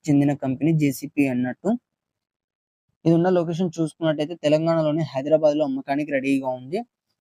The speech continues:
దీని యొక్క ధర చూసుకున్నట్టయితే పదిహేడు లక్షలు అని చెప్పారు. ఇది ఫిక్స్ అమౌంట్ ఏం కాదు, కొంచెం తగ్గించే అవకాశం ఉంది ఓనర్తో మాట్లాడుకుంటే. మీలో ఎవరికైనా తీసుకోవాలన్న ఆసక్తి గనుక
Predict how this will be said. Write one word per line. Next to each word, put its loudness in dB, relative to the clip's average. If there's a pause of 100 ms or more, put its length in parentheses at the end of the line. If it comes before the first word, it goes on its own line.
దీని 4
యొక్క 0
ధర 4
చూసుకున్నట్టయితే -4
పదిహేడు 2
లక్షలు -2
అని -2
చెప్పారు. -2 (380)
ఇది 2
ఫిక్స్ -2
అమౌంట్ 2
ఏం -2
కాదు, 0
కొంచెం -8
తగ్గించే -2
అవకాశం 0
ఉంది 0
ఓనర్తో -2
మాట్లాడుకుంటే. -6 (480)
మీలో 4
ఎవరికైనా 0
తీసుకోవాలన్న -2
ఆసక్తి -8
గనుక -4